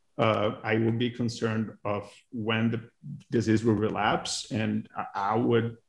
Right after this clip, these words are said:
check minimal residual disease at some point and monitor that, because in general, that will flip before the clinical progression. And if it does flip,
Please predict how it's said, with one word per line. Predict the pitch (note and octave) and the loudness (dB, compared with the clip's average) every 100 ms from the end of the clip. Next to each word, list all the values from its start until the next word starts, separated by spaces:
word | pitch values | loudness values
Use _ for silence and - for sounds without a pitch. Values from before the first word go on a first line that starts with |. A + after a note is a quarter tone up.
| _ _ | _ _
check | - G#2 A2 - - | -4 0 0 -2 -4
minimal | B2 B2+ B2 B2 | 0 2 2 0
residual | A#2 C3 A#2+ | 0 -2 -2
disease | A#2+ B2 C3 D3 - | -2 0 0 -2 -4
at | A2 - | -6 -4
some | A2+ | -6
point | - A2 A#2+ F3 - | -6 -4 -2 -2 2
and | A#2 A2+ A2 - | 4 4 4 0
monitor | G#2 G#2+ A#2 A#2 D#3+ | -2 0 -2 0 0
that, | E3 E3+ F3 - - _ - | 4 4 2 -4 -20 _ -8
because | G#2+ B2+ G#2+ | -2 2 4
in | G#2+ | 4
general, | G2+ A#2 A#2+ A#2 A2 | 4 2 2 0 2
that | G#2+ | 0
will | G#2+ G#2 | 0 -2
flip | - B2+ D3 D3 C3 | -4 0 0 0 -4
before | A#2 A2+ - A2 C3 | -2 -2 -2 0 2
the | C#3+ | 0
clinical | D3 D#3+ D#3 D#3 | -2 0 0 0
progression. | D3+ E3 D#3+ D#3+ E3 F#3+ F#3 F3+ - - | -2 0 2 4 2 0 -2 -2 -6 0
And | A2 | 2
if | A2 | 2
it | A2+ | 2
does | A2+ D3+ D3+ | 4 4 4
flip, | C3 B2+ A#2 A#2 | 2 2 2 0